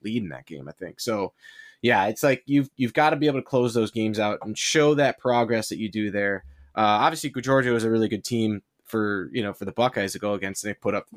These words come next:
forty-one points, but still win the game. To me, it's a big, it's a big deal to be able to win those games in those moments. Um, you know, it was, it was one of the best games he had of his career, especially in the first half. Like, he was,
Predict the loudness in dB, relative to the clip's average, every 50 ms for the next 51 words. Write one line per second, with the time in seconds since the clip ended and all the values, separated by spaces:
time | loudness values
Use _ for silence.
0 | -10 -8 -6 -4 -4 -6 -8 -8 -2 0 2 2 2 2 0 -4 -6 -6 -4 -4
1 | -6 _ _ _ _ _ _ _ _ _ _ _ _ -8 -2 2 2 2 2 0
2 | -4 _ _ _ _ -6 -4 -2 -2 -2 -2 0 0 0 -2 -2 -6 -14 -20 _
3 | _ _ _ -4 0 2 4 4 2 2 0 0 0 0 -2 -2 -6 -8 -6 -4
4 | -4 -4 0 0 0 0 0 0 0 2 2 4 2 2 0 -4 -6 -4 -2 -2
5 | -2 -2 -2 -6 -6 -4 -2 -2 -2 0 0 0 0 -2 -2 -4 -4 -4 -4 -4
6 | -6 -6 -6 -8 -8 -8 -8 -6 -6 -6 -4 -6 -8 -8 -10 -16 -20 _ _ _
7 | _ _ _ _ -4 -2 0 0 0 0 -2 -2 -4 -6 -4 0 2 4 4 6
8 | 4 4 2 0 -2 0 0 2 2 2 4 4 4 2 2 0 0 0 0 0
9 | 2 2 4 4 4 2 0 -2 -4 -6 -6 -2 0 2 4 4 4 2 2 2
10 | 0 0 0 -2 -4 -4 -4 -6 -8 -6 -4 -2 -2 -2 -2 -4 -8 -10 -8 -6
11 | -4 -4 -4 -4